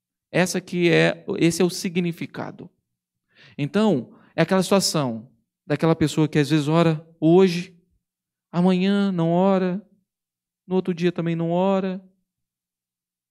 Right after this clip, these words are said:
Hoje é quinta-feira, no sábado, no domingo, lembra de orar, porque veio ao culto, né, orou aqui no culto,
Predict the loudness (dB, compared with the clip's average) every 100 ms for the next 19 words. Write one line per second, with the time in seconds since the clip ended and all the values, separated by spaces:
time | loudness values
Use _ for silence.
0 | -10 -6 -4 -4 -4 -8 _ -12 -8 -8
1 | -4 -4 -4 -6 -8 -8 -6 -6 -6 -8
2 | -10 -12 -6 -4 -2 0 0 -2 -2 0
3 | 0 0 0 2 2 -2 -8 _ -4 0
4 | 2 2 0 0 0 -2 2 4 4 2
5 | 0 -4 -6 -4 0 2 0 0 -2